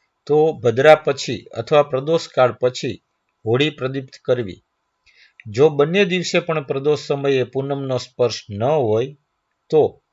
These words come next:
પૂર્વ દિવસે જ ભદ્રાના પૂંછમાં પ્રદીપ્ત કરવી. ભદ્રાનું પૂંછ ન મળે, તો ભદ્રામાં જ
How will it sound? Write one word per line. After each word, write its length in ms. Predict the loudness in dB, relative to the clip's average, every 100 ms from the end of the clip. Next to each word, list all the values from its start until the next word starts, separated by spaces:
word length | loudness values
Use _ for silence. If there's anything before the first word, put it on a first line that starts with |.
| _ _ _
પૂર્વ 360 | -2 0 2 2
દિવસે 420 | 2 -4 -4 -4
જ 140 | -4 -2
ભદ્રાના 800 | 0 2 2 0 -2 -4 -4 -10 _ _
પૂંછમાં 600 | -10 -8 -8 -4 -2 -2
પ્રદીપ્ત 420 | -2 -6 -8 -12 -12
કરવી. 380 | -10 -10 -14 -20 _ _ _ _ _ -20 _ _
ભદ્રાનું 520 | -2 4 4 4 0
પૂંછ 280 | -4 -6 -6
ન 120 | -6
મળે, 400 | -4 -2 2 2
તો 180 | 2 -2
ભદ્રામાં 580 | 0 -2 2 4 4 0
જ 100 | -2